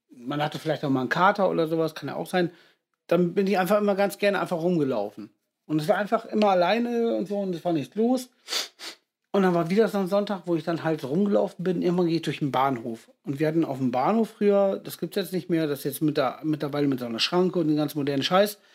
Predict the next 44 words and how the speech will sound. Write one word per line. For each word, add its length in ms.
Und 80
da 40
gab's 200
einen 80
Typen, 400
wenn 100
du 80
pissen 400
musstest 380
auf 160
der 120
Toilette, 520
musst 300
du 40
halt 120
zum 200
Typen 340
gehen, 360
gibst 260
den 140
fünfzig 420
Cent 300
oder 180
was 140
das 160
war 420
und 320
der 100
lässt 220
dich 100
dann 160
rein. 340
So, 180
den 180
Typen 300
kannte 260
ich 80
dann 420
über 220
die 160
Zeit 360
vom 280
Sehen. 500
Also 380